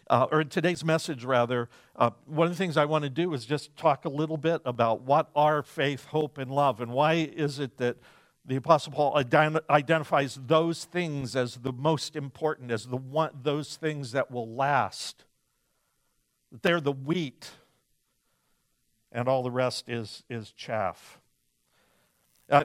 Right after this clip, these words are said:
you know, as I, I think about faith, hope, and love, one of the things I realize is that my thinking about all three of them has actually changed over time. And, and I, I would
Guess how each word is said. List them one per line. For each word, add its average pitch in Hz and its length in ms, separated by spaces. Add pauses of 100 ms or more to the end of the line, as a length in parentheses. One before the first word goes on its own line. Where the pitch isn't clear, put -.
you 180 100
know, 160 140
as 143 100
I, 170 220
I 175 140
think 170 200
about 143 240
faith, 151 300
hope, 151 240
and 139 100
love, 143 160
one 156 160
of 160 60
the 135 40
things 147 260
I 139 80
realize 135 880
is 131 340
that 131 180
my 139 160
thinking 165 440
about 143 220
all 151 180
three 170 300
of 151 160
them 139 200
has 135 360
actually 156 380
changed 156 580
over 131 260
time. 131 520 (1900)
And, 190 220 (140)
and 185 180 (580)
I, 196 240 (300)
I 180 140
would 196 240